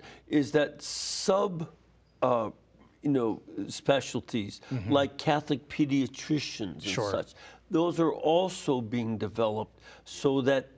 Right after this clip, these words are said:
Speaker 1: they can reflect. And there are a lot of very important questions of ethics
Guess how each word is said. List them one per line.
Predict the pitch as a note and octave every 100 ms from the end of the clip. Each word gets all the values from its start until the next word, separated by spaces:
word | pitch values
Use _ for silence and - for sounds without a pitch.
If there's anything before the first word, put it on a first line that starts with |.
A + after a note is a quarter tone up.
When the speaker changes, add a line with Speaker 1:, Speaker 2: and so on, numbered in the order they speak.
| -
Speaker 1:
they | C3 B2+
can | - C3 B2 - - _ _ _ _
reflect. | D#3+ D#3 - - C#4 E3
And | F#3+ F#3
there |
are | A#3
a |
lot | G#3 C4 D#4
of | D#3+ - - -
very | - A2+ G#2 F3 - F#3 B2+ -
important | B2 G#2+ - A3 A3+ A3+ C#3+ -
questions | - D#3+ A3+ - - B2 A2 - - - - -
of | C#3 C3 A2 -
ethics | D3 G#3+ - - - - - -